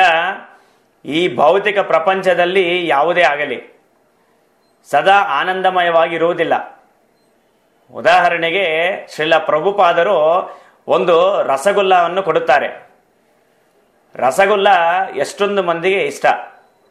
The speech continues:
ಆದರೂ ಒಂದನ್ನು ತಿನ್ನಬಹುದು ಅಥವಾ ಎರಡು, ಮೂರು, ನಾಲ್ಕನ್ನು ತಿನ್ನಬಹುದು. ತುಂಬಾ ಚೆನ್ನಾಗಿರುತ್ತದೆ.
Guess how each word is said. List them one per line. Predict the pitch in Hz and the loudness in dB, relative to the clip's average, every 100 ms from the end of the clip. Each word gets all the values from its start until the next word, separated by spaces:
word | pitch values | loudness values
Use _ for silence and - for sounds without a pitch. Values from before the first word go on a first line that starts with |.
| _ _ _ _ _ - | _ _ _ _ _ -8
ಆದರೂ | 110 147 208 190 147 151 160 160 - _ _ - | -2 2 2 0 0 0 0 -2 -8 _ _ -4
ಒಂದನ್ನು | 135 190 208 208 233 | -2 0 0 0 2
ತಿನ್ನಬಹುದು | 214 180 175 156 135 110 - _ _ _ _ - | 0 0 0 -2 -2 -8 -12 _ _ _ _ -6
ಅಥವಾ | 143 226 226 208 208 | -2 0 2 2 2
ಎರಡು, | 180 180 208 220 | 0 0 0 -2
ಮೂರು, | 202 196 208 190 | 0 0 0 0
ನಾಲ್ಕನ್ನು | 170 190 202 190 214 | 0 -2 -4 -4 -2
ತಿನ್ನಬಹುದು. | 190 190 180 147 123 - - _ _ _ _ - | 0 2 2 0 -2 -6 -18 _ _ _ _ -12
ತುಂಬಾ | 127 180 | 0 2
ಚೆನ್ನಾಗಿರುತ್ತದೆ. | 190 165 170 160 151 - 127 113 - | 2 0 0 -2 -4 -2 -2 -2 -6